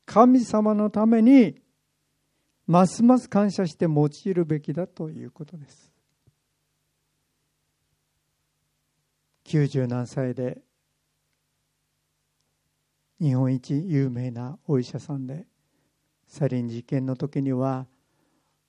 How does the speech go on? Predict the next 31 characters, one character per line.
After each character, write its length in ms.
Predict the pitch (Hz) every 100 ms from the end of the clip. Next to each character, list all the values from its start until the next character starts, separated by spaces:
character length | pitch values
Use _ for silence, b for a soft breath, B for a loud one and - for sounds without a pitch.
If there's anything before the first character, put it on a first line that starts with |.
| _ _ _ _
本 260 | - 147 127
当 180 | 139 143
に 300 | 151 156 240 _ _ _ _ _ _ -
病 280 | 131 127 123
院 80 | 123
に 100 | 127
多 260 | 139 151
く 140 | 143 139
の 140 | 127
方 260 | 143 143 139
を 320 | 135 135 - _ -
お 80 | 151
迎 320 | 131 123 123
え 60 | 123
な 180 | 120 117
さ 140 | 135
っ 40 | 123
て、 380 | _ 147 135 135
助 300 | 120 - 131
け 20 |
な 140 | 123
さ 140 | 120 151
っ 60 | - -
た 300 | 127 123 - _ -
あ 80 | 123
の 140 | 120
日 160 | - 139
野 120 | 135
原 340 | 120 127 123
先 280 | 120 151 135
生 360 | - 131 120